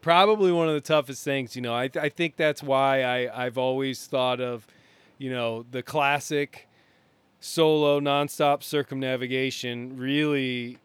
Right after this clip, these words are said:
you know, has to be done where you're starting from forty degrees north or above somewhere in the, the Pacific or the Atlantic Ocean, and then you go down, because that, that adds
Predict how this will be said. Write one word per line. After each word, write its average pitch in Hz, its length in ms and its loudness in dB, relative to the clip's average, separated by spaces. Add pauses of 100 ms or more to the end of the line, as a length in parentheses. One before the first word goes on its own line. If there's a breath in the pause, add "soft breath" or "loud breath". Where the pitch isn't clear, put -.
(120)
you 131 180 -8
know, 120 200 -2
has 139 460 -2
to 143 100 -8
be 127 180 -6
done 123 580 -4 (540 soft breath)
where 127 200 -4
you're 135 200 -4
starting 131 840 2
from 123 600 -6
forty 143 420 0
degrees 139 460 -2
north 135 400 -2
or 131 180 0
above 120 600 -2 (380)
somewhere 139 640 0
in 120 220 -10
the, 117 160 -4
the 117 160 -10
Pacific 151 600 -4
or 123 220 -6
the 117 340 -4 (360 soft breath)
Atlantic 123 440 -4
Ocean, 120 460 -4 (520 soft breath)
and 117 220 -6
then 147 220 4
you 139 140 2
go 127 180 -2
down, 113 400 -6
because 107 380 -8
that, 135 300 -2 (260)
that 175 420 4
adds 135 760 -2